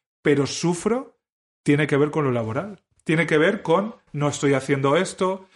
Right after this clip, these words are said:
podría aprovechar esto, quizá la media hora que me da entre trabajo y trabajo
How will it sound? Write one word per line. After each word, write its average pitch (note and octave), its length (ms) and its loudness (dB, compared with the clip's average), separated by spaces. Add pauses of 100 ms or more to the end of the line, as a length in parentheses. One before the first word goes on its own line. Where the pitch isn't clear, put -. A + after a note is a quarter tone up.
(180)
podría C#3 440 4
aprovechar C#3 480 0
esto, F#3 440 -4 (280)
quizá D3 320 0
la F3 160 2
media D#3+ 440 2
hora D#3 320 2
que D3 140 0
me C#3 120 0
da D#3 200 6
entre C#3 260 -2
trabajo C#3+ 420 0
y D3 40 -2
trabajo C#3+ 640 0